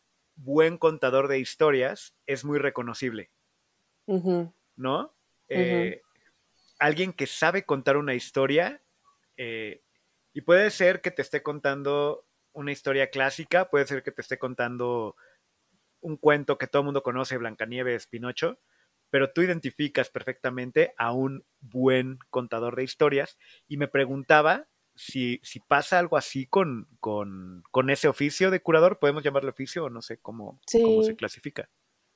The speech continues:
Speaker 2: Pues una, una labor. Sí, sí pasa, pero cuando yo lo, o sea, cuando yo lo identifico es como, "Ugh, otra vez una expo de este güey que lo hace todo súper difícil".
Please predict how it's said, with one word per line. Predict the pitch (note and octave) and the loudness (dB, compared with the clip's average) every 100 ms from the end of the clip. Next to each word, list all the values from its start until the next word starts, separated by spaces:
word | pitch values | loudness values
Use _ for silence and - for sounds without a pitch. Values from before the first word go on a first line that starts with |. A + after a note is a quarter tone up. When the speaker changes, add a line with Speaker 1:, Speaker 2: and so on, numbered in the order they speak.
| - | 4
Speaker 2:
Pues | A#3 A3+ | 4 6
una, | B3 B3 A#3+ A#3+ A#3+ A3+ G#3+ G3 F#3 F#3 _ _ _ _ - | 2 2 4 4 6 4 4 2 0 -6 _ _ _ _ -2
una | A3+ A3+ | 4 10
labor. | F#3 F3+ B3 D#4+ - _ _ _ _ _ _ _ _ _ _ _ _ _ _ _ _ _ | 12 12 12 10 -2 _ _ _ _ _ _ _ _ _ _ _ _ _ _ _ _ _
Sí, | - C4+ C4 - | 0 4 4 2
sí | F#3+ D4 C#4 | 0 2 12
pasa, | C#4 C4+ - C4 D#4 - _ - - _ _ _ _ _ _ _ _ _ _ _ _ - | 12 12 12 6 6 -2 _ -20 -20 _ _ _ _ _ _ _ _ _ _ _ _ 4
pero | A3 G#3+ | 6 6
cuando | G3+ G#3 G3+ | 6 6 8
yo | G3 | 8
lo, | G#3+ A3+ A3 G3 | 10 10 10 6
o | |
sea, | F#3+ G3+ | 6 6
cuando | G3+ G3+ | 8 6
yo | F#3+ G#3+ | 8 8
lo | B3+ | 8
identifico | B3+ A3+ G#3 - A3+ - A#3 C4 | 4 2 0 -2 -2 6 6 6
es | - F#3 - | 4 2 4
como, | G3 F#3+ E3 D#3 - _ _ | 0 4 2 2 -4 _ _
"Ugh, | - G3+ - - | 6 6 6 0
otra | F3+ G3+ G3 | 0 4 4
vez | G3+ G3+ | 4 2
una | G#3 G3+ | 0 2
expo | F#3 F#3 - F3+ | 0 -4 0 2
de | F3 | 2
este | F3+ F#3 | 2 0
güey | E3 F3+ | 2 0
que | F#3 E3 | 0 0
lo | D#3+ | 4
hace | D#3+ E3 | 2 2
todo | - E3 | 4 4
súper | - E3+ - D#3 | 2 -2 0 0
difícil". | F3 - G3 - D3+ - | -2 0 0 0 -4 -6